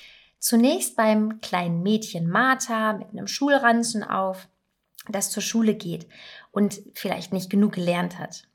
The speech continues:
Im nächsten Satz wird sie zur Lehrerin, die eine Klasse unter Kontrolle halten soll. Ich zumindest hab gedacht, sie ist die Lehrerin, die bei der Arbeit aufpassen muss. Und dann schließlich wird sie zur Lehrerin, die regelmäßig Alkohol trinkt.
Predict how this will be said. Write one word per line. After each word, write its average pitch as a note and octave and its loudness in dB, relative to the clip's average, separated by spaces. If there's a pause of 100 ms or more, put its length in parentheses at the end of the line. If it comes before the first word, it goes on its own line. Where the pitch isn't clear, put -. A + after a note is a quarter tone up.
(960)
Im G#3+ 6
nächsten C#4 4
Satz D4 -6
wird A#3+ 0
sie B3+ -4
zur A3 -4
Lehrerin, G#3 0
die G3 -6
eine F#3 -2
Klasse A#3 0
unter G3 -2
Kontrolle F#3 -2
halten F3 -8
soll. - -12 (340)
Ich D#4 -2
zumindest C#4 0
hab A3 2
gedacht, F#3+ -4
sie G3+ -6
ist - -8
die F#3+ -6
Lehrerin, G3 -2 (360)
die B3+ -2
bei B3 6
der G#3 2
Arbeit F#3+ 0
aufpassen F#3 -2
muss. - -14 (880)
Und G3+ 2
dann A#3+ 4
schließlich B3 -4
wird A3 0
sie C#4 -4
zur G#3+ 0
Lehrerin, A3 2
die G3+ -2
regelmäßig F#3+ -2
Alkohol G3 0
trinkt. E3+ -8